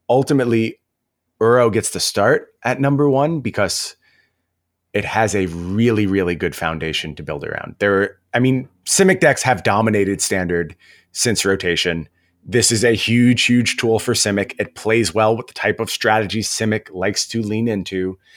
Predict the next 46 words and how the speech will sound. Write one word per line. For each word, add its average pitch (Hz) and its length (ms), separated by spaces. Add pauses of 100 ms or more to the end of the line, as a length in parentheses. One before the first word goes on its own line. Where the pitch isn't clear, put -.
(160)
There 120 220
are 110 100
huge 180 600
payoffs 113 440
on 98 80
the 87 80
top 131 300
end. 123 260
There's 92 180
more 113 220
consistent 90 500
ramp 135 280
all 123 160
over 110 120
the 110 80
place. 110 480 (440)
And 104 420
this 120 160
card 156 240
just - 200
generates 165 440
so, - 560
so 151 220
much 147 200
advantage 139 520
for 117 200
the 95 100
person 123 340
casting 131 440
it 104 200 (480)
and 107 320
will 113 200
do 123 160
so 127 200
throughout 101 420
the 151 80
game 120 240
because 113 240
of 110 100
its 113 120
escapability. 95 800 (360)
It's - 160
hard 117 460
to 95 60
pass 95 600 (400)
on 92 200